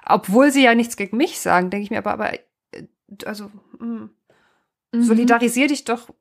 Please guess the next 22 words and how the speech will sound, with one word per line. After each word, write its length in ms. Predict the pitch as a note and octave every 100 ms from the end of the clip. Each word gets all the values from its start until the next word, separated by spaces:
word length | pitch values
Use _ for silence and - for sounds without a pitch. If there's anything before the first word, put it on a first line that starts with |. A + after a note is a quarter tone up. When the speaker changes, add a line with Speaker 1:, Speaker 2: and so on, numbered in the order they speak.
| _
Speaker 1:
mit 280 | - A#3 A#3
mir 280 | A#3 B3+ A3
auf 200 | A3+ -
eine 260 | G3 G3+ G3
freundliche 760 | - - A#3+ E4 G#3 G3 G#3
Art 420 | - G3 G#3 G#3+
und, 440 | - G3+ G3 - _ -
und, 420 | G#3+ G3 G3+ - _ _
ja, 360 | G#3 G#3+ F#3 F#3 - - -
weil 140 | G#3 F3
irgendwie 300 | A#3+ C4+ C4+
fühle 180 | C4
ich 80 | C#4
mich 160 | C4 B3+
auch 60 |
so 100 | A#3
ein 40 | A#3+
bisschen 280 | B3 B3 A#3
in 140 | A3
den 60 | G#3+
Dreck 240 | B3 D4
gezogen. 640 | - - - E3 D#3+ E3